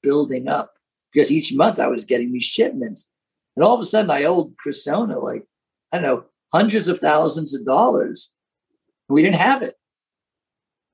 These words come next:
And I, and I went to Ian, and I was like, it was my tail between my legs. I was very embarrassed. I was like, "Ian, I, I don't know what to do.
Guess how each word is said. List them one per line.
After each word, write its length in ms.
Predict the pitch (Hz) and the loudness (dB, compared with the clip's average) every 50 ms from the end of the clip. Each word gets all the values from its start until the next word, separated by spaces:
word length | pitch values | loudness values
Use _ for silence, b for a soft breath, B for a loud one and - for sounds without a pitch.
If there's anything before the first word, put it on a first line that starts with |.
| _ _ - | _ _ 0
And 160 | 147 160 156 | 0 2 4
I, 120 | 147 147 | 4 2
and 200 | 147 - 123 139 | 2 2 0 0
I 100 | 143 147 | 0 2
went 200 | 151 160 175 170 - | 2 0 0 -2 -4
to 240 | - - - - | -6 -8 -6 -4
Ian, 400 | 123 131 170 247 262 240 - - - | -2 0 2 2 2 2 0 -2 -8
and 100 | 104 104 | -8 -8
I 80 | 107 | -8
was 200 | - 110 110 - | -8 -8 -8 -8
like, 200 | - 101 104 - | -8 -8 -4 0
it 60 | 127 127 | 0 0
was 120 | 117 110 | 0 0
my 420 | 117 120 117 113 117 113 107 104 - - | 2 2 2 2 2 2 0 -2 -2 0
tail 240 | - 170 - 180 | 2 4 4 4
between 300 | 160 151 - - 143 139 | 4 0 0 0 -2 0
my 100 | 131 127 | 0 -2
legs. 340 | 127 120 127 170 220 185 139 | -2 0 2 2 2 2 0
I 40 | 123 | -4
was 100 | - - | -6 -2
very 160 | - 156 165 - | 0 0 0 0
embarrassed. 360 | - 214 123 123 - - - | -2 -6 -6 -6 -6 -6 -6
I 40 | - | -10
was 100 | - 226 | -10 -10
like, 140 | 240 - - _ _ _ _ _ _ _ _ _ - | -14 -16 -18 _ _ _ _ _ _ _ _ _ 0
"Ian, 240 | 147 175 220 202 147 | 2 2 2 2 0
I, 200 | - - - 101 - - | -2 -4 -6 -6 -4 -4
I 80 | 107 110 | 0 2
don't 180 | 123 127 127 | 2 2 2
know 140 | 131 135 131 | 2 0 2
what 240 | 131 131 - - - | 2 2 0 -2 -4
to 80 | - | -8
do. 500 | - 156 160 220 269 285 - - - - | -4 0 2 4 4 4 2 0 -2 -4